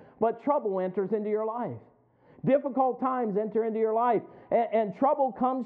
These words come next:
to you. And the scriptures use both the Old and New Testament to tell us some things. And the one thing that I've already shared with you out of Exodus fourteen fourteen, sometimes we want to start fighting the battle, and yet the Lord said in the scriptures, "The Lord shall fight for you, and ye shall hold your peace."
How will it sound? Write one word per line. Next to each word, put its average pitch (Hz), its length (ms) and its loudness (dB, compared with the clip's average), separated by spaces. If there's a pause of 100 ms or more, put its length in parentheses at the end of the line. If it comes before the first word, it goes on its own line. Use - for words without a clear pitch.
to 202 60 2
you. 180 220 2 (200)
And 214 120 2
the 214 120 2
scriptures 277 460 -2
use 247 360 -2
both 240 200 2
the 226 100 -2
Old 254 220 4
and 240 80 -4
New 240 180 -2
Testament 220 480 0
to - 60 -14
tell 285 220 2
us 214 80 -4
some 175 160 -2
things. 160 380 0 (340)
And 220 180 2
the 226 40 2
one 269 300 2
thing 254 180 -2
that 208 100 0
I've 208 100 0
already 226 420 0
shared 269 220 0
with 220 160 -6
you 208 100 0
out 202 120 -2
of 196 100 -2
Exodus 208 360 -2
fourteen 226 460 -2
fourteen, 240 520 -2 (280)
sometimes 277 420 0
we 240 140 -2
want 262 260 -2
to - 60 -12
start 220 300 -2
fighting 240 280 0
the 190 80 -2
battle, 240 340 0
and 214 80 -2
yet 262 140 0
the 254 60 -6
Lord 285 480 -2
said 262 200 0
in 226 100 -2
the 220 140 -2
scriptures, 247 320 -2
"The 214 60 0
Lord 269 360 0
shall 247 120 0
fight 269 320 0
for 240 100 -2
you, 247 240 0
and 226 100 -2
ye 240 160 -2
shall 220 100 0
hold 226 220 0
your 214 80 0
peace." 202 300 -2